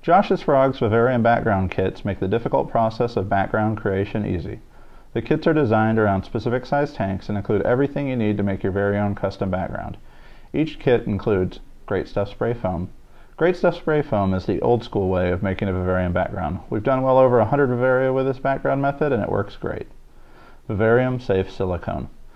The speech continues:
Josh's Frogs Vivarium Safe Silicone should be applied with a caulk gun, which is available at any home improvement store.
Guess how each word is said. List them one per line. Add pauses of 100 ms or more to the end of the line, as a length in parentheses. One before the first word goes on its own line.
(140)
Josh's
Frogs
Vivarium
Safe
Silicone
should
be
applied
with
a
caulk
gun,
which
is
available
at
any
home
improvement
store.